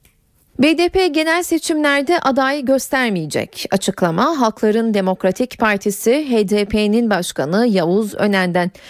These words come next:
Önen, "Yerel seçimlere B D P ile giriyoruz ama genel seçimde bu olmayacak. Genel seçimlere tek partiyle gireceğiz ve bu parti H D P olacak. B D P genel seçimlerde aday göstermeyecek." dedi.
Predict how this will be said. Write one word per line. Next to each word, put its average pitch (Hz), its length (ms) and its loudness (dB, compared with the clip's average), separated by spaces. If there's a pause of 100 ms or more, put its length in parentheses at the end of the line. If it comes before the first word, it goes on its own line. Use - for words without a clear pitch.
(160)
Önen, 277 400 0
"Yerel 233 380 0
seçimlere 294 640 0
B 240 160 2
D 262 140 2
P 277 180 0
ile 202 140 0
giriyoruz 165 680 -2
ama 247 160 2
genel 202 400 2
seçimde 214 680 -2
bu 254 220 2
olmayacak. - 600 -4 (220)
Genel 185 280 2
seçimlere 214 580 0
tek 277 240 -2
partiyle 208 420 0
gireceğiz 170 520 0 (240)
ve 220 100 2
bu 285 60 2
parti 302 540 0
H 277 220 2
D 294 140 2
P 294 200 0
olacak. - 460 -6 (240)
B 208 160 4
D 220 100 2
P 233 220 0
genel 196 340 0
seçimlerde 254 640 0
aday 208 360 0
göstermeyecek." 226 960 -2
dedi. - 220 -4